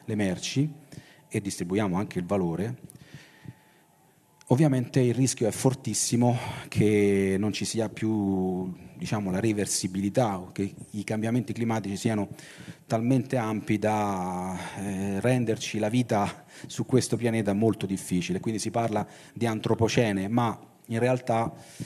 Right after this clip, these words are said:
come vi dicevo prima, non tutte le comunità impattano nello stesso modo. Le tribù del, dell'Africa o dell'Amazzonia o dell'Indonesia non hanno impatto ecologico,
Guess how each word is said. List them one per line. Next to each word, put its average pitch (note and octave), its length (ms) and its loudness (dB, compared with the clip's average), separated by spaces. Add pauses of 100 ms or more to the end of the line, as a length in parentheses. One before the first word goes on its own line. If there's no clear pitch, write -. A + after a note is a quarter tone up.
(240)
come A#2+ 220 -8
vi G#2+ 80 -6
dicevo A#2 280 4
prima, A2+ 300 4
non A#2 320 4
tutte B2 320 2
le G2+ 180 4
comunità G#2+ 760 0 (180)
impattano A2 680 0
nello G#2 160 0
stesso - 420 -2
modo. F#2 520 2 (160)
Le - 120 -4
tribù B2 540 2
del, G2+ 280 -6
dell'Africa G2+ 680 0
o G2 40 -4
dell'Amazzonia G2+ 1120 0
o G2 120 -2
dell'Indonesia G#2 840 0 (220)
non G#2 140 0
hanno C3+ 200 4
impatto G2 360 -2
ecologico, F2 600 -4